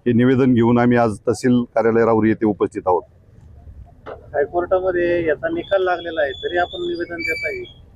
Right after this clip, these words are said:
Speaker 1: हा, एकदम बरोबर आहे. आमची, अ, जी हायकोर्टामध्ये याचिका होती की धनगर समाजाला एसटी आरक्षणाच्या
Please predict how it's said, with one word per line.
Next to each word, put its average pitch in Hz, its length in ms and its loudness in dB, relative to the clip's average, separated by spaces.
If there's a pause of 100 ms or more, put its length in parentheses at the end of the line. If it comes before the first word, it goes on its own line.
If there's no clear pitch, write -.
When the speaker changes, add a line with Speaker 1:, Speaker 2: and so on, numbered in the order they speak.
(800)
Speaker 1:
हा, 135 160 4
एकदम 143 320 4
बरोबर 143 260 4
आहे. 123 240 4 (880)
आमची, 165 600 4 (360)
अ, 123 140 4
जी 147 340 4
हायकोर्टामध्ये 139 1120 4
याचिका 139 360 2
होती 120 300 2
की 139 240 2
धनगर 123 320 4
समाजाला 127 460 4
एसटी 131 320 2
आरक्षणाच्या 123 680 2